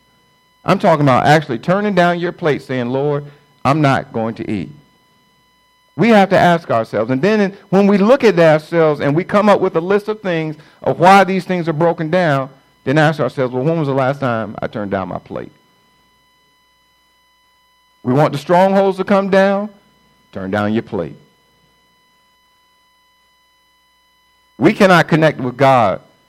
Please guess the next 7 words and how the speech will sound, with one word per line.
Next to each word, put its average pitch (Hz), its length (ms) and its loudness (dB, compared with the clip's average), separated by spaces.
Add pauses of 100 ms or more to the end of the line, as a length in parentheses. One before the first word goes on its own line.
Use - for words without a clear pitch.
(220)
without 110 340 2
deflection. 110 540 -6 (340)
It's 107 100 -10
just - 240 -10
not 98 200 -2
in 95 200 -6
us. 76 160 -14